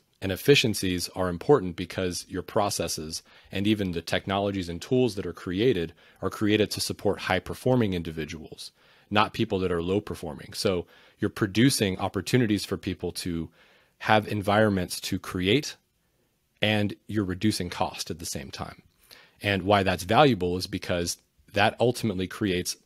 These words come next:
more revenue or operational efficiency or cost containment. So when you begin with focusing on culture and creating an environment where people feel included,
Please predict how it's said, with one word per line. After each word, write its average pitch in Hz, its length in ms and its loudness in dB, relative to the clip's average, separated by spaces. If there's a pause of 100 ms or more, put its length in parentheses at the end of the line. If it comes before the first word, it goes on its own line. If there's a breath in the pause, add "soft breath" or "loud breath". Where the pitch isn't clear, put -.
(120)
more 92 240 -2
revenue 120 460 0 (100)
or 101 180 2
operational 101 540 2
efficiency 101 500 -4
or 95 100 -6
cost 151 420 -2
containment. - 580 -10 (480 soft breath)
So - 160 4
when 120 240 4
you 160 140 2
begin 113 800 0 (840)
with 104 340 2
focusing 117 640 2
on 90 160 -4
culture 120 580 0
and 104 140 -6
creating 107 560 0 (120)
an 107 100 -2
environment 98 540 0
where 98 80 -4
people 107 280 -4
feel 92 240 -2
included, 110 580 -4